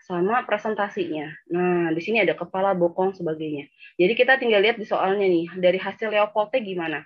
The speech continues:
Dia perempuan dua puluh tahun, G satu peno A nol, berarti ini anak pertama nih, G satu. Kemudian hamilnya dua puluh delapan minggu. Nah, kemudian datang nih dengan pem-, eh, untuk pemeriksaan kehamilan. Dia bilang, "Dok, saya nggak ada demam, nggak ada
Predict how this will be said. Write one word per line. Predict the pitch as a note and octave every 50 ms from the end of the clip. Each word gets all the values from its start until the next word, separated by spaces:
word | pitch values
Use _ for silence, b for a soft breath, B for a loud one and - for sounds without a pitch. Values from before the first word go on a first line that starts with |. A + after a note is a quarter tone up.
| _ _ b b b b b b - F#3+
Dia | A#3
perempuan | B3 B3 B3+ A#3 A3+ A3 - B3 C4+ B3+
dua | A3 G3+ G#3
puluh | G3+ G3+ G3
tahun, | - F3+ E3+ F3 F3+ E3+ E3 E3 F3+ A3 C#4 C#4+ A3+
G | F3+ E3+ F3
satu | - E3 E3 - G#3+
peno | - A3 A3+ A3+ -
A | - A3+ B3
nol, | B3 A#3+ A#3+ A#3 G3+
berarti | F3+ D#3+ - D#3 F#3 G3
ini | G#3+ A#3+ A#3 -
anak | G3+ G3 F#3+
pertama | - F#3+ F#3+ G3 F#3+ G3+ G3 F#3
nih, | F3 D#3 D#3 D#3 D3
G | D#3+
satu. | E3 - D3 - - - - _ _ _ _ b b b b b
Kemudian | - G3 F#3+ F#3+ F#3 F#3+ A3 A#3
hamilnya | A#3+ B3 A3+ G#3+ G#3+ G#3+ A3 A#3 B3+ C4+ C#4
dua | A3 G3 F#3 F3
puluh | F3 F#3 F3 E3+
delapan | E3+ A#3 C4+ D#4 E4+ - _ _
minggu. | - G3 G3+ G3 E3+ E3+ D3 C3+ - - _ -
Nah, | F3+ E3 E3 D#3+ D#3 D3+
kemudian | - F3 G3 A3+ B3
datang | B3+ B3+ C4 C#4 C#4 C4+
nih | C4+ B3+ B3+ B3 G#3+
dengan | F#3+ F#3 G3+ A3 -
pem-, | G3+ F#3 F#3
eh, | - - F#3+ F#3 F3 D3+
untuk | F#3 F3+ A3+ A#3
pemeriksaan | G#3+ G3+ F#3 F#3 F#3 G3 E3 - G3+ A3+ A3
kehamilan. | G3+ G3+ G3+ F3 F3 E3+ E3+ D#3 D3 C#3+ D3+ - _ B B B B B B
Dia | - G#3 A3
bilang, | A3+ A#3 B3 B3 B3+ B3+ B3
"Dok, | C4+ D4+ D4
saya | - D#4 D#4+ D4+ B3
nggak | G3+ F3 F3
ada | F#3+ F#3+ F#3
demam, | F#3 F#3+ G3+ A3 A#3 B3+ C4 A#3
nggak | F#3+ E3+ E3
ada | E3+